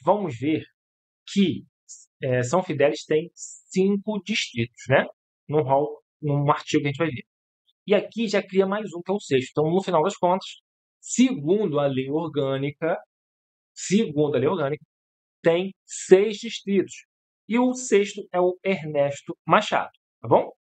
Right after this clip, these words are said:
Gravou? Então, você vai gravar Ernesto Machado, bota no seu resuminho. Não precisa botar não, não precisa botar não, que a gente vai, mais à frente, a gente vai fazer um, um resumo bacana. Não precisa botar não. Top. E aí vem falando aqui, né?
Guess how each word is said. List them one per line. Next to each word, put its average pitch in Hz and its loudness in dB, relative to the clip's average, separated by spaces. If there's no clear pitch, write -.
Gravou? 156 0
Então, 170 0
você 143 0
vai 135 0
gravar 147 0
Ernesto 123 -6
Machado, 160 2
bota 180 0
no 175 -8
seu 151 -4
resuminho. 147 -2
Não - -20
precisa 262 -2
botar 254 2
não, 214 2
não - -6
precisa 170 -10
botar 175 -2
não, 180 -2
que 185 -12
a - -10
gente 170 -18
vai, 165 0
mais 151 0
à 139 0
frente, 135 -6
a 131 -12
gente - -10
vai 135 2
fazer 131 0
um, 127 0
um 127 -4
resumo 131 0
bacana. 123 0
Não - -20
precisa 123 -2
botar 123 0
não. 120 -2
Top. 143 2
E 220 4
aí 240 4
vem 240 -4
falando 208 0
aqui, 160 -4
né? 123 -4